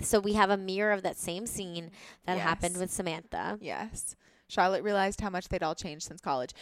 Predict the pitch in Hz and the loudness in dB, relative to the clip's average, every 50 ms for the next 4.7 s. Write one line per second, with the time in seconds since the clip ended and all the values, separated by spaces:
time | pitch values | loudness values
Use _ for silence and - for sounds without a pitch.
0 | - - - 202 226 277 339 370 381 339 - 208 190 185 190 208 220 220 240 269 | -18 -10 -2 0 2 2 4 4 4 4 6 6 6 6 4 2 0 0 0 0
1 | 269 - - - _ _ - - - 220 226 240 254 262 254 262 262 247 247 226 | -2 -4 -10 -12 _ _ -4 4 6 8 8 8 6 4 4 4 4 4 2 0
2 | 226 220 - _ _ _ _ _ _ - 208 202 202 190 190 180 175 175 175 180 | -4 -10 -12 _ _ _ _ _ _ -4 -2 0 0 0 2 2 2 0 0 -2
3 | 175 175 175 156 175 175 180 - - 165 156 156 151 151 - - 147 - - 160 | -2 -6 -2 0 0 0 0 0 0 0 0 0 -2 -4 -2 -2 -2 -2 -2 -8
4 | 147 139 139 117 127 151 151 185 214 233 254 - - - | -10 -10 -12 -10 -8 -8 -6 -6 -4 -4 -4 -4 -6 -8